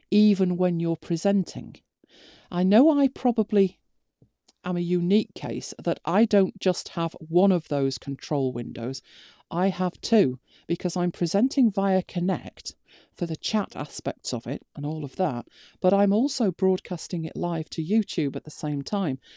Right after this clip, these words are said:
So I also have a whole application set up for that. So that's o-, on this third screen, and it is handy to be able to monitor that.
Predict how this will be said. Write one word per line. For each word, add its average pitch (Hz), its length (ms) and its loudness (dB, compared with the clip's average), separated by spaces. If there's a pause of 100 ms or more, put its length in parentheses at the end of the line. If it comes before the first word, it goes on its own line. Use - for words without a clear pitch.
So 185 200 0
I 196 120 2
also 196 380 0
have 185 320 -4
a 165 140 -4
whole 170 300 0
application 165 640 -6
set - 320 -8
up - 140 -8
for - 140 -6
that. - 360 -4 (380)
So 160 240 -2 (360)
that's - 300 0
o-, 185 160 2
on 170 300 2
this 180 240 0
third 175 340 2
screen, 147 580 2
and 180 120 0
it - 100 -2
is 208 220 2
handy 226 420 4
to 170 160 -2
be 175 140 4
able 165 260 2
to - 140 -8
monitor 175 440 0
that. - 340 -16